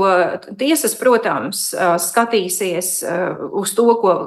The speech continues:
ko valsts ir izdarījusi, neatkarīgi no tā, kurai kultūras telpai šī valsts pieder. Tiesu radīšana, uh,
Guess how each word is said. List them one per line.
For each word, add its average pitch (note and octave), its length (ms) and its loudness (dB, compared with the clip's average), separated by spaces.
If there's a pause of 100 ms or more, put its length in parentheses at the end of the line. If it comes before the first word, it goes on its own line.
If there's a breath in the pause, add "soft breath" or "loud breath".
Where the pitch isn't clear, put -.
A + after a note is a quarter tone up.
ko F3+ 180 0
valsts G3 400 2
ir F#3 80 0
izdarījusi, A3 720 2
neatkarīgi A3+ 440 2
no F#3 120 2
tā, A#3 160 6 (100)
kurai A3 300 0
kultūras A3 460 -2
telpai F#3+ 480 0
šī D#3+ 200 -8
valsts F#3+ 460 -2
pieder. - 400 -6 (580 loud breath)
Tiesu C#4 480 2
radīšana, F#3+ 880 0
uh, F#3+ 400 0